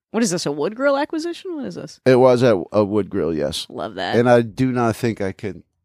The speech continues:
Speaker 2: switch the sticker over. So I paid real
Speaker 1: Wow, this is retail.
Speaker 2: It's retail, but
Speaker 1: That's
Speaker 2: it
Speaker 1: beautiful,
Speaker 2: leads
Speaker 1: Kramer.
Speaker 2: us in to our huge, huge wood grill story of the week.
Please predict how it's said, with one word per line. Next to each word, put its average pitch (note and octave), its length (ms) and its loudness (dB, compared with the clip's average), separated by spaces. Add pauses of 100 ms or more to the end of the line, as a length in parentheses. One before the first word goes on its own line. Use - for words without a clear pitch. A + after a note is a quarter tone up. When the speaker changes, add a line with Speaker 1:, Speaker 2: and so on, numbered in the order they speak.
(400)
Speaker 2:
switch - 440 -8
the F#2 80 -8
sticker F#2+ 440 -12
over. D#2 280 -14
So - 160 -10
I C#3+ 180 4
paid C3+ 500 -6 (280)
real A#3+ 180 -2
Speaker 1:
Wow, G#3+ 500 2
this B3 200 0
is A#3 160 -4
retail. F3+ 760 -6 (840)
Speaker 2:
It's - 160 -16
retail, C3+ 540 -2 (100)
but G3 320 4 (320)
Speaker 1:
That's F#3 180 -6
Speaker 2:
it - 60 -20
Speaker 1:
beautiful, D#3 300 -4
Speaker 2:
leads F#3+ 280 0
Speaker 1:
Kramer. F3 80 0
Speaker 2:
us D#3+ 140 -6
in F3 340 -2 (320)
to D#3 160 -10
our C#3+ 160 -2
huge, D#3+ 720 -8 (140)
huge F3+ 760 -4 (100)
wood B2+ 280 -6
grill B2 200 -4
story A2+ 540 -4 (380)
of F2 100 -8
the A2 100 -2
week. D#2+ 340 -10